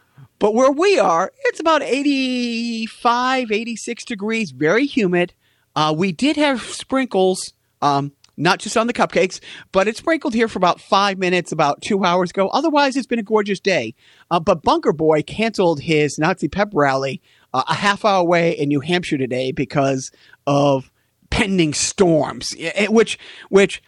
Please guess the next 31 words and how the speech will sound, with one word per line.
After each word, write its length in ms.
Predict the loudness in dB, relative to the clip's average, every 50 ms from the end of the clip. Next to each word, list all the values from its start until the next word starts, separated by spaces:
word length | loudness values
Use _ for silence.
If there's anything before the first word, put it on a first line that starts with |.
| -20 _ _
I 140 | 2 2 4
literally 540 | 4 2 2 0 2 2 0 2 2 2 2
wonder 520 | 4 2 2 2 2 2 2 2 2 0 0
if 180 | -2 -2 0
it's 180 | 0 0 0 -2
because 720 | -4 -6 -6 -6 -4 -4 0 2 2 4 2 2 0 -2 -6 -6
of 340 | -2 -2 0 0 -2 -2 -4
the 100 | -8 -4
bad 320 | -2 0 0 0 -2 -4
news 280 | -4 -2 -2 -2 0 0
cycle. 380 | -2 -2 -2 -2 -2 -4 -4
He 140 | -4 -6 -10
decided, 500 | -12 -10 -4 0 0 0 2 0 -2 -6 _ -14 _ _ _
"Okay, 360 | -4 -2 -2 -4 -4 -2 -2 -2
I 100 | -2 -2
can 160 | -4 -4 -2
go 140 | 0 0 0
to 80 | -2
Florida 440 | -4 -4 -2 0 2 2 2 2 2
on 120 | 0 0 -2
Friday, 480 | -6 -4 -2 0 0 0 0 0 -2
but 160 | -2 -2 -2 -4
I'm 80 | -2
not 220 | 0 -2 -2 -2 -4
gonna 180 | -8 -8 -6
go 160 | -2 -2 -2
to 100 | -2 -2
New 200 | -6 -8 -8 -6
Hampshire 540 | -6 -4 -4 -4 -4 -4 -8 -6 -6 -6 -4 0
on 320 | 0 2 2 2 0 -2
Saturday." 840 | -6 -12 -6 -4 -2 -2 0 0 -2 -2 -4 -4 -6 -6 -8 -10 -12